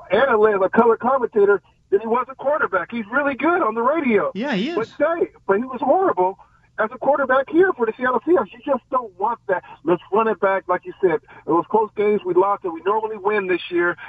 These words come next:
Speaker 1: uh, and it was the throws of Russell Wilson,
Speaker 2: Mm-hmm.
Speaker 1: some bad, a lot of bad throws and a lot of bad play from him that, uh, helped us lose some of those close games. But still, the injuries also took part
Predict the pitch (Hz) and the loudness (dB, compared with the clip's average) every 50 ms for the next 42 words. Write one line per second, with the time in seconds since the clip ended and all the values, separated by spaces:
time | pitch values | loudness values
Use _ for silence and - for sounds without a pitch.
0 | - - - 160 160 160 160 160 160 160 - _ _ _ _ _ _ _ _ _ | -10 -4 -2 0 0 2 0 0 -2 -4 -6 _ _ _ _ _ _ _ _ _
1 | _ _ _ _ _ - - 151 175 180 180 180 - - 165 - 185 202 214 214 | _ _ _ _ _ -6 -2 0 0 2 0 -2 -2 -6 -6 -4 -2 -2 0 0
2 | 185 180 175 180 190 180 - 175 156 165 202 220 196 143 131 151 185 247 254 - | -2 -2 -2 -2 -2 -2 -4 -4 -2 0 0 0 -2 -4 -4 -6 -6 -6 -8 -12
3 | - _ - 165 143 131 175 190 185 185 185 190 185 - - 180 185 185 180 - | -14 _ -6 -4 -2 0 0 0 0 2 0 0 0 0 -2 -2 -2 -2 -2 -2
4 | 180 190 220 220 202 170 165 160 165 180 190 185 180 - 180 180 180 170 - - | 0 0 2 2 0 0 0 0 2 2 2 0 0 0 0 0 0 0 -2 -2
5 | 185 208 226 226 202 185 - - - _ _ _ - 175 175 156 175 220 226 226 | 0 0 2 2 0 0 -2 -6 -20 _ _ _ -2 -2 -2 0 0 0 2 2
6 | 208 180 - _ - 170 165 160 160 165 156 - - 156 180 180 - 190 - - | 0 -4 -6 _ -6 -6 -4 -2 -2 -2 -4 -4 -2 -2 -2 -2 -2 -4 -6 -4
7 | 180 220 262 285 180 151 - - 160 160 151 147 139 135 - - 147 139 127 - | -2 0 0 0 -2 -4 -2 0 0 2 2 2 0 0 0 0 0 0 0 0
8 | - 139 135 131 123 - - 139 135 127 - - - 180 190 190 - 151 151 156 | 0 0 0 0 -2 -2 0 0 0 0 -2 -4 0 0 0 0 -2 -6 -8 -8
9 | 175 180 160 165 165 165 160 - 156 156 160 - 170 151 143 - - - - _ | -8 -8 -6 -4 -4 -4 -2 -2 -2 -2 -2 -4 -4 -4 -4 -4 -6 -14 -20 _
10 | - 156 156 - - 156 151 147 143 - | -8 -8 -8 -6 -2 -2 -2 -2 -2 -4